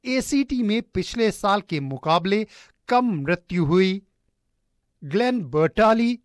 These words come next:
इस दर्द को शायद बेहद अच्छी तरह जानते हैं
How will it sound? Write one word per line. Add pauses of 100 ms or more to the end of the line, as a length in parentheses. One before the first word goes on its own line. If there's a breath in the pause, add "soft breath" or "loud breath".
(140)
इस
दर्द
को
शायद
बेहद (160)
अच्छी
तरह
जानते
हैं